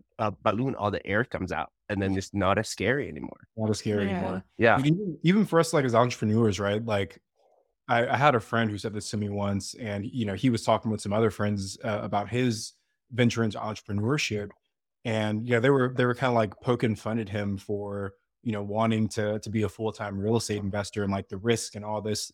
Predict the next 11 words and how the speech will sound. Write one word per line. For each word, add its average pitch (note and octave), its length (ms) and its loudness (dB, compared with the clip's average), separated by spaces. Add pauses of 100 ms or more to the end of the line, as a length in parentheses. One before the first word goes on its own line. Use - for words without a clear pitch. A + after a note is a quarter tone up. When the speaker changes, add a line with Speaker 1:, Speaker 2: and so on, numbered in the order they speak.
Speaker 2:
and G2+ 140 -8
that. A2+ 300 -4 (540)
And A2 500 0
w-, A#2 200 -6
his B2 220 0
response A#2+ 480 0
to - 80 -10
them G#2 140 -4
was, G2 240 -6
was G#2+ 180 -6
so B2 840 0